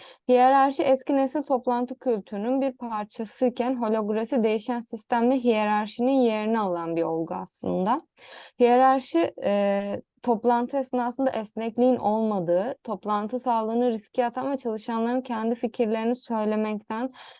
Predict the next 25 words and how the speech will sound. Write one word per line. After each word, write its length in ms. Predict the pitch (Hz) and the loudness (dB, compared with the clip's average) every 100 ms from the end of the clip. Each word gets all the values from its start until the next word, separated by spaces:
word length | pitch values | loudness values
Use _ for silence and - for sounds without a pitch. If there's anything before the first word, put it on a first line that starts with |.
| _ - | _ -2
e, 60 | 202 202 202 208 - | 2 4 4 2 0
ve 160 | 214 | 2
hata 320 | 240 240 247 247 | 2 2 2 2
yapmaktan 440 | 226 214 214 269 | 2 -2 -2 -2
korktuğu 380 | 262 226 - 214 | 0 -2 -2 -4
bir 60 | |
sistem 420 | 185 - - 196 180 | -4 -12 -6 -4 -4
aslında. 500 | 185 - 170 175 180 - - - - _ - | -6 -6 -4 -2 -4 -12 -20 -20 -20 _ 0
E, 140 | 214 | 4
bu 100 | 240 | 4
sistemde 480 | 247 254 269 254 262 | 2 0 2 2 0
süreç 280 | - 269 269 | 0 -2 0
sağlıklı 400 | - 240 226 247 | 2 2 2 -2
bir 40 | |
şekilde 360 | 233 247 240 262 | -2 -2 0 0
ilerlemiyor 680 | 220 202 196 214 247 262 | 2 4 2 0 -2 -2
ve 60 | 262 | -4
feedback 440 | _ 226 - 240 240 | _ -10 -6 -4 -4
mekanizması 600 | 233 233 220 226 233 240 | -6 -6 -6 -6 -2 0
doğru 240 | 214 214 | 0 -2
bir 60 | 214 | -4
şekilde 380 | - 208 185 247 | -8 -6 0 0
çalışamıyor. 720 | - 180 175 180 180 180 190 | 2 -2 -2 -4 -4 -4 -4
Bunun 220 | 214 226 240 | 0 2 0
sonucunda, 840 | - 254 240 226 240 247 285 | -2 -2 0 0 0 0 0